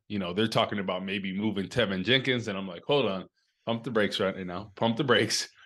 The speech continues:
right? Because Tevin Jenkins, I, I think when he was healthy, played at a Pro Bowl level at guard, right? You got him and Nate Davis in there. You got Braxton Jones. If you feel good about him, he gets his strength up this offseason. I feel really good about that 'cause I told you,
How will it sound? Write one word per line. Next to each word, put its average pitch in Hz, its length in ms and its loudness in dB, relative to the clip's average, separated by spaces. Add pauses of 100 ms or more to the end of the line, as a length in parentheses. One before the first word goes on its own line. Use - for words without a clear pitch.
(160)
right? 127 180 4
Because 123 260 2
Tevin 156 300 6
Jenkins, 131 400 4
I, 107 160 2
I 123 180 2
think 117 240 -2
when 104 120 -2
he 113 60 -2
was 113 100 -4
healthy, 117 320 -2
played 110 320 -2
at 101 80 -2
a 95 60 -6
Pro 110 220 0
Bowl 98 220 0
level 90 300 -4
at 82 60 -12
guard, 85 300 -8 (380)
right? 98 220 2 (240)
You 104 80 -2
got 110 120 4
him 143 180 4
and 131 80 4
Nate 131 180 4
Davis 117 300 4
in 107 100 2
there. 98 260 -2 (240)
You 107 80 -6
got 104 140 0
Braxton 117 380 0
Jones. 110 300 0
If 98 80 -8
you 95 100 -14
feel 110 180 0
good 110 200 0
about 104 240 2
him, 104 240 -4
he 104 100 -6
gets 95 260 -4
his 104 100 -4
strength 110 380 0
up 113 200 2
this 107 180 -4
offseason. 113 500 0 (240)
I 104 80 -4
feel 123 160 6
really 113 280 4
good 107 140 2
about 92 260 -4
that 85 160 -8
'cause 92 100 -8
I 98 60 0
told 131 240 4
you, 90 100 -6